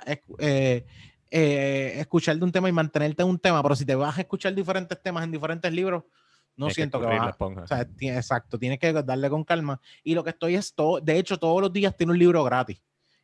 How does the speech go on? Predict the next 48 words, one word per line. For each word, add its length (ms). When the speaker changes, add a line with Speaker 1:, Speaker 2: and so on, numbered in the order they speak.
Speaker 1:
Y 120
tiene 200
hasta 220
libros 240
de 80
historia, 840
libros 280
de 80
diferentes 400
cosas, 240
y 20
te 80
dan 160
resúmenes 560
de 80
las 120
cosas, 280
y, 160
y 160
le, 260
les 220
recomiendo, 480
se 100
llama 160
Blinkist. 640
Y 480
tú 120
lo 60
escuchas 560
y 80
te 100
dan 160
un 160
libro, 280
si 160
pagas 280
la 60
mensualidad, 400
incluso 340
tienen 260
libros 300
que 60
ya 60
están 180
resumidos 500
de 80
por 160
sí. 180